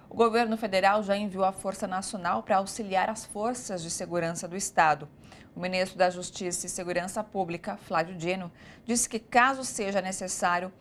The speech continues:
o Exército será enviado e autorizou agora à tarde uma força-tarefa de intervenção penitenciária no Rio Grande do Norte.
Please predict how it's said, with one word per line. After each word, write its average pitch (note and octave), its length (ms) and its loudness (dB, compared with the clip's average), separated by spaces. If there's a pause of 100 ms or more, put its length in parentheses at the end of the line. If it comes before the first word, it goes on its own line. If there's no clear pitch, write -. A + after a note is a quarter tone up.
(160)
o F#3+ 80 -2
Exército G3 600 4
será F#3+ 200 0
enviado F#3+ 720 0
e G3+ 80 -4
autorizou G3+ 540 0
agora G#3 280 0
à - 20 -6
tarde F3 520 2 (220)
uma F3+ 140 2
força-tarefa A3 960 0
de F3 80 -4
intervenção E3+ 680 -4
penitenciária F#3 800 0
no A3 100 -2
Rio A3+ 160 -2
Grande F3+ 320 -4
do F#3 120 -6
Norte. E3 480 0